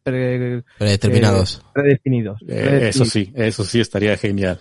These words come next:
Speaker 3: Estaría genial que lo implementaran como un tipo, este, no sé, la aplicación esta famosa de Hindenburg que grabas podcast tipo Amadeus, donde ya viene, es especial para grabar podcast, eh, realizar podcast, grabar.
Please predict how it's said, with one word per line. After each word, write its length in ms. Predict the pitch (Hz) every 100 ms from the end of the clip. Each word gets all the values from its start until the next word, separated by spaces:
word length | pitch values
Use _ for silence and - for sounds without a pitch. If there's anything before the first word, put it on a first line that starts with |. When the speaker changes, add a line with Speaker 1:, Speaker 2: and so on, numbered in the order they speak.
| -
Speaker 3:
Estaría 340 | - - 101
genial 320 | 92 104 104 98
que 80 |
lo 60 | 101
implementaran 760 | 95 110 101 101 - 98 107 127
como 240 | - 95
un 60 | 92
tipo, 340 | 104 - 104 98
este, 800 | - - 92 92 92 92 95 98
no 200 | 104 101
sé, 160 | 98
la 80 | 92
aplicación 480 | - 95 98 107 104
esta 160 | 98 92
famosa 480 | 98 101 92 107
de 120 | 95 85
Hindenburg 540 | 107 104 107 107 107 -
que 240 | 95 92
grabas 400 | 98 98 101 -
podcast 500 | - 101 101 113 - _
tipo 260 | - 98 104
Amadeus, 560 | 101 95 104 110 147 -
donde 320 | 104 98 92
ya 140 | 95
viene, 320 | 92 98 120
es 80 | 117
especial 480 | - 135 131 127 123
para 360 | 107 98 98 95
grabar 300 | 95 104 104
podcast, 560 | 110 107 - 127 - _ _ _ _ 123 -
eh, 220 | 113 101
realizar 480 | 104 104 98 110 -
podcast, 440 | 110 113 - 120
grabar. 380 | 120 95 104